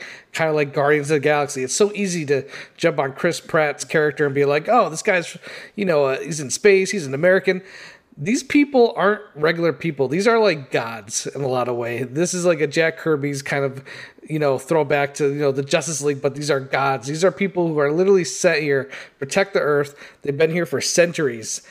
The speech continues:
thousands and thousands of years, millions maybe. I can't remember <laughs> how long they said they were there for, they, but it sounded like thousands.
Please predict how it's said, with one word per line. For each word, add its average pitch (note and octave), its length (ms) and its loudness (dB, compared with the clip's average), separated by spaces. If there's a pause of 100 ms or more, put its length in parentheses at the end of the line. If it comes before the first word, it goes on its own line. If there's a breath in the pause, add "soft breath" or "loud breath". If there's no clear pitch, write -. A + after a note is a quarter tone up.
(160 loud breath)
thousands E3 640 2
and C#3+ 120 -2
thousands D3+ 480 0
of C#3 140 0
years, D#3 360 0
millions C#3+ 440 0
maybe. B2+ 300 -2 (240 loud breath)
I C#3+ 80 -2
can't F3 180 0
remember E3 200 0
<laughs> - 100 -6
how G3 80 6
long E3+ 200 4
they E3 120 0
said E3 180 0
they D#3+ 80 4
were D3+ 80 6
there D#3 160 4
for, C3 240 -2 (260 loud breath)
they, E3 100 2
but E3+ 180 2
it F3 60 0
sounded G3 200 6
like E3 140 0
thousands. C#3 500 -2